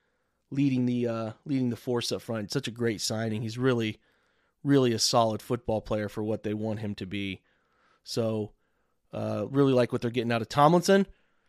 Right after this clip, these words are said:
Uh, let's check over real quick. Um, shift our, I, I kind of focus to more specific player performance.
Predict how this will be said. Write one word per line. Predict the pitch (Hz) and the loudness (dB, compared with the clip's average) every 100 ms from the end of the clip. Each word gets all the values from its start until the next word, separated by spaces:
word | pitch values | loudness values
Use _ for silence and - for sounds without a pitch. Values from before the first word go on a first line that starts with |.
| _ _ _ | _ _ _
Uh, | - 127 | -4 0
let's | 131 139 - - | 2 2 -2 -4
check | - 175 165 | 0 2 2
over | 147 156 147 | 2 2 4
real | 139 135 | 2 2
quick. | - - 185 175 - - - - | 0 2 2 2 -10 -16 -14 -6
Um, | 131 131 131 127 | -2 0 0 -2
shift | 120 - 151 - | -2 -2 -2 2
our, | 139 131 | 4 4
I, | 127 117 123 | 2 -2 -4
I | 123 | -4
kind | - 135 123 | -2 -2 -2
of | |
focus | - 143 131 135 - | 0 0 2 -2 -2
to | 143 127 | -2 2
more | 131 123 | 2 0
specific | - - - - 156 156 | -2 -4 -2 0 0 -4
player | - 151 151 | -2 2 2
performance. | 147 143 151 147 147 143 | 0 -2 2 2 2 0